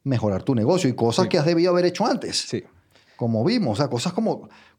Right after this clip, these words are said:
Speaker 1: cuántos negocios resulta que, que en línea estaban súper atasados para tener venta en línea.
Speaker 2: Ujú.
Speaker 1: Eso no es nada nuevo, sin embargo, pues algunos van a aprovechar la crisis para arreglarlo y para tenerlo muy bien, y otros no.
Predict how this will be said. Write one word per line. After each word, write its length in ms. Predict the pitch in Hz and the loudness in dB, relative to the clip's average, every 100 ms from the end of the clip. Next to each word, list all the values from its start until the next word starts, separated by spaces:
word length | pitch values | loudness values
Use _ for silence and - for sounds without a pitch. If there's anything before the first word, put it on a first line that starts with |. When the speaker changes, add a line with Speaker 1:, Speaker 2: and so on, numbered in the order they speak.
| _ | _
Speaker 1:
cuántos 420 | 147 160 160 220 | 0 0 0 0
negocios 580 | 214 127 165 185 233 233 | 0 0 0 0 -2 -2
resulta 440 | 156 139 151 196 | -2 -2 -2 -2
que, 220 | 196 120 - - _ _ _ | -4 -6 -8 -20 _ _ _
que 120 | 143 | 0
en 160 | 131 139 | 2 2
línea 340 | 220 247 240 | 0 0 0
estaban 380 | 180 180 196 220 | -2 -2 -2 -2
súper 400 | - 233 185 160 | -2 -2 0 -2
atasados 400 | 127 107 180 185 | -2 -4 -4 -2
para 160 | 226 - | -4 -2
tener 260 | 123 147 | -4 -4
venta 440 | 151 190 190 196 - | -2 -2 -2 -4 -4
en 340 | 139 123 127 160 | -2 0 0 0
línea. 520 | 247 180 104 - - _ _ | 0 -2 -4 -10 -20 _ _
Speaker 2:
Ujú. 280 | 123 120 120 - _ _ _ | -12 -8 -10 -12 _ _ _
Speaker 1:
Eso 200 | - - 208 | -10 -6 -2
no 80 | |
es 60 | 247 | -2
nada 240 | 180 123 113 | 0 0 2
nuevo, 280 | 202 151 | 2 0
sin 160 | 120 120 | -2 -4
embargo, 420 | 95 92 147 202 - - _ _ _ _ _ _ _ _ _ | -4 -2 -2 -4 -8 -20 _ _ _ _ _ _ _ _ _
pues 160 | 110 90 | -8 -4
algunos 360 | 110 127 139 | 0 2 2
van 120 | 143 156 | 2 0
a 40 | |
aprovechar 400 | 165 156 120 143 | 0 0 2 0
la 100 | 156 | 2
crisis 280 | 180 170 165 | 2 0 0
para 200 | 135 117 | 0 0
arreglarlo 640 | 104 107 127 127 196 202 | 0 0 2 2 -2 -2
y 80 | 143 | -4
para 200 | 120 101 | -4 -4
tenerlo 300 | 98 101 120 | -4 -2 -2
muy 220 | 135 151 | 2 2
bien, 260 | 151 208 - - _ _ _ - | 2 0 -6 -18 _ _ _ -4
y 120 | 127 | -2
otros 260 | 143 170 | 0 -2
no. 280 | 190 302 - | -2 -4 -10